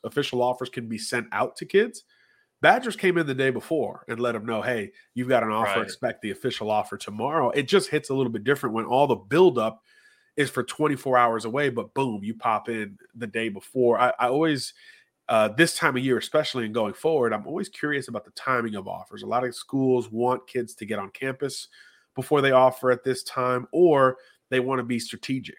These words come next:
Speaker 1: And I thought that was a little bit strategic from wh-, whoever did it, whether it was Leonard or Poteet or whoever did it.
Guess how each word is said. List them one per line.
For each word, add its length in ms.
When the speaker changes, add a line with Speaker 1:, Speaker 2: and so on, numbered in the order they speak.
Speaker 1:
And 80
I 60
thought 220
that 140
was 140
a 60
little 140
bit 120
strategic 560
from 260
wh-, 200
whoever 300
did 160
it, 100
whether 200
it 60
was 140
Leonard 300
or 60
Poteet 440
or 80
whoever 280
did 200
it. 160